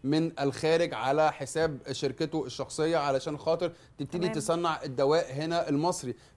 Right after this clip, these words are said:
Speaker 1: ف-، و-، و-، وبعض رجال الأعمال تحدثوا في مجالات أخرى غير صناعة الدواء. فأعتقد إنه نبيل فهمي ما أغفلش هذا الموضوع قبل أن يغادر، لأن هو بينقل صورة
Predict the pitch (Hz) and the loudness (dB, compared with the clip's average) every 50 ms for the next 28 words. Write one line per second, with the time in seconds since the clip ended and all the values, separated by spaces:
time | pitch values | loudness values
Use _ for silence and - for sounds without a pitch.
0 | _ - - 147 143 143 143 - 139 139 147 147 139 143 143 131 135 135 131 131 | _ -4 0 0 0 0 0 0 0 2 2 2 4 2 2 2 0 -4 -6 -2
1 | 131 160 165 175 170 156 147 143 135 160 165 165 135 139 139 151 165 165 160 165 | 0 0 2 2 2 0 0 0 2 0 0 0 -2 -2 -2 -2 -2 -2 -4 -4
2 | - 147 143 131 135 156 151 - 160 143 - 151 156 151 156 - 135 143 135 131 | -4 -4 -4 -2 -2 -4 -2 -2 -6 -4 -2 0 0 0 2 2 2 0 2 2
3 | 139 143 160 165 165 156 143 147 - 190 196 - - - 123 107 - - - - | 4 2 2 0 0 0 -2 0 2 0 0 0 -2 -6 -8 -8 -8 -12 -20 -20
4 | - - - 123 143 170 160 - 151 139 147 160 160 - 151 135 123 139 143 175 | -20 -12 -6 -2 -2 -2 -2 -2 -4 -2 -2 -2 -2 -2 -4 -2 0 0 2 4
5 | 185 160 - - - - - - - - 147 143 139 - - 139 143 139 - 202 | 2 2 0 -4 -14 -20 -20 -18 -8 -2 2 2 2 2 0 -2 -2 0 0 -2
6 | 208 196 175 117 143 143 147 147 143 143 139 185 185 - - 202 190 196 185 175 | 0 -2 -4 -2 -2 -2 0 0 0 0 0 -2 -4 0 0 0 0 0 -4 -2
7 | 170 151 139 147 - - - 233 240 226 - - 190 165 165 180 185 160 175 165 | -2 -4 -4 -6 -8 -4 -2 0 0 0 -2 -2 -2 2 4 2 4 4 2 0
8 | 151 147 143 139 139 143 175 170 170 - 175 170 156 160 139 135 139 135 135 127 | 2 2 0 0 0 2 0 0 0 0 -2 0 0 0 0 0 0 -2 0 0
9 | 127 143 147 143 139 135 127 131 131 135 135 135 143 170 170 156 135 143 185 208 | 2 2 2 4 2 2 0 0 -2 0 -2 0 2 0 0 0 0 0 0 -2
10 | 190 - 147 131 - - 180 175 165 143 | -2 -4 -8 -8 -4 -2 0 0 0 0